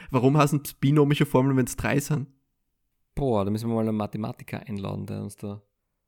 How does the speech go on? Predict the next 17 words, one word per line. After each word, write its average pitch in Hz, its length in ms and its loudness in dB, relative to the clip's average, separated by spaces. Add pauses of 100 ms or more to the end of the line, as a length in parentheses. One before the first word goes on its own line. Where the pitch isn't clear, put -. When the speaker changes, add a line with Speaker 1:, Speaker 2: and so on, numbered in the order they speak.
(200)
Speaker 2:
weiterhelfen 98 520 -10
kann. 101 200 -10 (1400)
Speaker 1:
Soll 165 180 6
ich 165 60 8
dir 175 60 4
mal 165 200 4
sagen, 156 320 0
was - 360 -4
für - 140 -4
mich 143 240 0
das - 200 -6
Allernervigste 123 720 -2
ist? - 200 -12 (180)
Speaker 2:
Bitte. 107 300 -6 (1200)
Speaker 1:
Stell - 240 -2
dir 202 80 2
vor, 143 400 -4